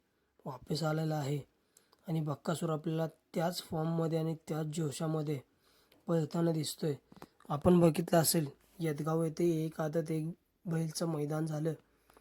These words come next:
आणि त्या मैदानामध्ये आपल्या सगळ्यांचा लाडका मोहिलशेठ धुमा सुजगाव यांचा द्वादशीम हिंद केसरी बक्कासूर आपल्याला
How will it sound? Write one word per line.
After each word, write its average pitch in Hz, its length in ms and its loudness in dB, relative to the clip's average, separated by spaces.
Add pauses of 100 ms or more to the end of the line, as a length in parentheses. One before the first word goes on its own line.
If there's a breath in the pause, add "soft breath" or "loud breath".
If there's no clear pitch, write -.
(360 soft breath)
आणि 156 220 0
त्या 165 140 2
मैदानामध्ये 156 720 2 (1000)
आपल्या 151 320 -4
सगळ्यांचा 151 500 2
लाडका 143 460 -4 (880)
मोहिलशेठ 151 400 0
धुमा 160 300 2
सुजगाव 151 440 -2
यांचा 156 280 -2
द्वादशीम 147 520 -4
हिंद 160 240 -2 (120)
केसरी 160 340 -2
बक्कासूर 151 560 -4
आपल्याला 156 480 -2